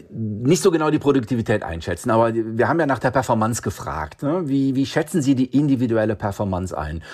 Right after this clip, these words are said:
Und auf einer Skala von eins bis sechs ist die in der vierzehnten Kalenderwoche, als Homeoffice begann, vierzehnte, fünfzehnte Kalenderwoche, lag das auf einer, auf einem Wert bei, von vier Komma zwei. Und das ist jetzt gestiegen, so in den letzten Wochen, auf einen Wert von, äh, über fünf.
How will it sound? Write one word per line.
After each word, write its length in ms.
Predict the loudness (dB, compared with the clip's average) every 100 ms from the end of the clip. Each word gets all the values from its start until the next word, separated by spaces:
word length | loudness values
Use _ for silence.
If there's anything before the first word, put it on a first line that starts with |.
| -16 -6
Und 160 | 0 2
auf 120 | 2
einer 100 | 0
Skala 360 | -2 0 0 0
von 140 | -2
eins 220 | -2 -2
bis 160 | -2 0
sechs 400 | 0 0 -4 -4
ist 380 | 0 0 0 2
die 320 | 2 2 0 -10 -20 -8 0
in 180 | 2 4
der 380 | 4 4 0
vierzehnten 500 | -2 -2 0 0 0
Kalenderwoche, 640 | 0 0 2 2 2 0 0
als 240 | -4 2
Homeoffice 420 | 2 2 0 -4
begann, 380 | -4 -2 -2 -2
vierzehnte, 460 | -4 -6 -4 -4 -2
fünfzehnte 420 | -4 -2 -2 -2
Kalenderwoche, 800 | -4 -6 -2 0 0 0 0 -2 -2 -18 -12
lag 200 | -8 -6
das 180 | -4 -2
auf 160 | -2 -2
einer, 400 | 0 0 -4 -8 -14
auf 100 | -4
einem 140 | -2 0
Wert 180 | 0
bei, 160 | 0 -4
von 220 | -4 -4
vier 180 | 0 0
Komma 260 | 0 -4 -4
zwei. 420 | -4 -2 0 -2 -8 -12 -4
Und 100 | -2
das 120 | -2
ist 180 | -4 -2
jetzt 380 | 2 2 0 -4
gestiegen, 760 | -4 -2 -2 0 2 2 4
so 100 | 4
in 100 | 4
den 120 | 2 0
letzten 340 | -2 -2 0
Wochen, 480 | 0 0 -2 -2 -2
auf 220 | -2 0
einen 180 | 0 2
Wert 320 | 4 4 0
von, 460 | 0 0 0 -4 -2
äh, 240 | -2 -2
über 340 | -4 0 0
fünf. 460 | 2 0 -2 -6